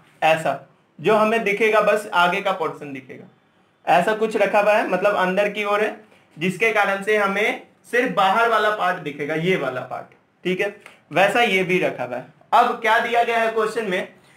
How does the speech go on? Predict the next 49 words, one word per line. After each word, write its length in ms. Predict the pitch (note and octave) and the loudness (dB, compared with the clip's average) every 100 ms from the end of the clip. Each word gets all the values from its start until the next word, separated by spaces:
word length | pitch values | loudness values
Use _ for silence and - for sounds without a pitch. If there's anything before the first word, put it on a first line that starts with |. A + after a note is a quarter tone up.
| _ - | _ -6
कि 80 | A3+ | -6
इस 300 | - A3 G#3 | 0 -2 0
पे 180 | B3+ B3 | 2 4
जो 160 | B3 B3 | 4 4
charge 400 | B3 A3+ B3+ B3+ | 4 6 4 4
को 120 | B3 | 0
distribute 600 | A#3+ A3 - A#3+ A#3+ B3 | 0 -2 -4 -2 0 -2
किया 220 | A3+ A3 | 2 2
गया 160 | G3 E3+ | 4 4
है, 220 | D#3+ F3+ - _ _ | 2 -4 -8 _ _
ये 160 | D#3+ G3 | 0 2
भी 100 | G#3+ A#3+ | 2 2
positive 460 | A3 G3 G3 G3+ F3 | 2 2 0 -2 -4
किया 180 | D#3+ C3 | -2 -2
गया 140 | - | -4
है। 120 | - - - | -12 -10 -6
इस 120 | E3 | -2
पे 140 | G3 | -2
charge 320 | G3 F3+ F#3 F#3 | 2 2 2 2
जो 120 | G#3 | 0
distribute 500 | G3+ G3 G#3+ G3 G#3 | 0 -2 -4 -4 -2
किया 140 | G#3+ G3+ | 0 2
गया 120 | G#3 | 2
है, 60 | |
वो 80 | G3+ | 0
कैसा 260 | G3+ G#3+ A3 | 0 0 2
है? 140 | B3 B3+ - _ | -2 -2 -10 _
Positive। 480 | D3 D3+ F3+ A3+ C4 - _ _ _ _ _ _ _ _ _ _ _ _ _ _ _ _ | -4 -4 0 0 -2 -8 _ _ _ _ _ _ _ _ _ _ _ _ _ _ _ _
और 160 | F#3 G#3 | 2 2
इस 200 | G#3+ G3+ | 2 0
पे 140 | - B3+ | 2 2
जो 120 | B3+ A#3+ | 2 4
charge 280 | A3 A3 | 4 4
distribute 540 | A3+ A3+ B3 A3 B3 A3+ | 2 -2 -2 -2 0 2
है, 120 | G3+ | 2
आगे 320 | F#3 A3 C4 | 4 4 4
से 160 | C4+ C#4 | 2 2
जो 120 | C4+ | 0
दिख 180 | B3 A#3 | -2 0
रहा 120 | G#3+ F3 | 2 2
होगा, 200 | C#3 D3 | 0 -4
इस 280 | - A#3+ - | -4 -6 -2
part 280 | A3 C4+ - | 0 0 -2
से, 100 | D#3 | -10
ऐसा 340 | - E3+ F#3+ A#3+ | -6 -2 0 0
नहीं 180 | B3 A#3+ | -2 -4
कि 100 | A3+ | -4
यहाँ 280 | G3+ G3 | -4 -4
पे, 100 | - | -6